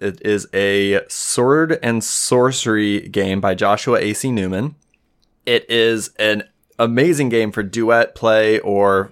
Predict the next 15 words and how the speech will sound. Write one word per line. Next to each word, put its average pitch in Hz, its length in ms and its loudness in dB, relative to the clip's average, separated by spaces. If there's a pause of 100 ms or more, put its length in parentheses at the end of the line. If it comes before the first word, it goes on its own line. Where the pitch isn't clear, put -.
for, 95 640 0
like, - 500 -6
group, 120 680 0
small 143 380 0
group, 131 540 -4 (640)
semi 143 1080 0
G 139 220 -4
M, 143 200 0
uh, 110 240 2 (420)
co-G 131 680 0
M'd, 139 400 0
G 120 260 0
M 120 200 2
full 123 460 2
play, 120 560 0